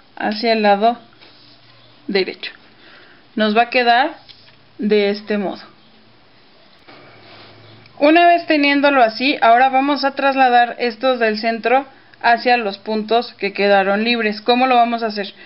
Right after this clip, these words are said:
Primero vamos a trasladar los de abajo, ¿ok? Las dos, eh, orillas, bueno, las dos puntas que tenemos abajo las vamos a trasladar hacia arriba.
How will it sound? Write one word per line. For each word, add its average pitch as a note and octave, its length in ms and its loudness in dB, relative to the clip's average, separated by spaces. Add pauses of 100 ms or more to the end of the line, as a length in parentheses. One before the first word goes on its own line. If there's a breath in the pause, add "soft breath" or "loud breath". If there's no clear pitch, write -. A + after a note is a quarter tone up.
(360 loud breath)
Primero C#4 400 2
vamos D#4 240 2
a D4+ 80 0
trasladar A3+ 680 0
los A#3 400 0
de A#3 120 0
abajo, A#3+ 440 0 (140)
¿ok? - 200 -8 (180)
Las G#3 220 0
dos, C4 220 0
eh, A3+ 360 0
orillas, A3+ 440 -2
bueno, A#3 280 -2
las A3 200 -2
dos C#4+ 180 -2
puntas C#4+ 340 -2
que A#3+ 80 -14
tenemos A3+ 440 -4
abajo C4 360 2
las A#3+ 160 0
vamos G#3+ 180 -2
a G#3+ 60 -6
trasladar G3 500 0
hacia G3 300 -2
arriba. F#3+ 300 -6